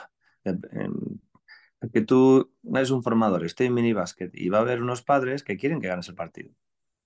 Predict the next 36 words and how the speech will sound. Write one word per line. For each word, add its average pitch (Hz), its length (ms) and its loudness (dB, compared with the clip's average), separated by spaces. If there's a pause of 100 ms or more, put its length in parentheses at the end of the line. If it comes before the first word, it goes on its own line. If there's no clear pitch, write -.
(400)
y 92 320 6
influyen 101 400 2
en 90 80 4
los 87 180 0
hijos, - 380 -4 (360)
con 113 160 2
lo 110 100 6
cual 127 120 4
siempre 127 180 2
estamos 90 320 -2
en 87 100 -4
la 87 100 -2
misma. 90 340 -6 (300)
Y 139 140 6
cuando 139 1500 6 (500)
eres, 143 360 0 (600)
te 113 180 0
fo-, 147 240 2 (180)
te 113 600 2
estás 131 300 -2
queriendo 127 420 -2
rendir 123 320 -4
con 131 140 -4
un 131 60 -4
equipo, 160 420 -4
pues 104 180 -14
te 104 100 -6
dicen, 104 260 -6
"Es - 80 -6
que - 80 2
este 127 140 -2
jugador 131 240 6
no 123 100 0
mejora 113 420 2
o 101 100 -2
este 104 320 -12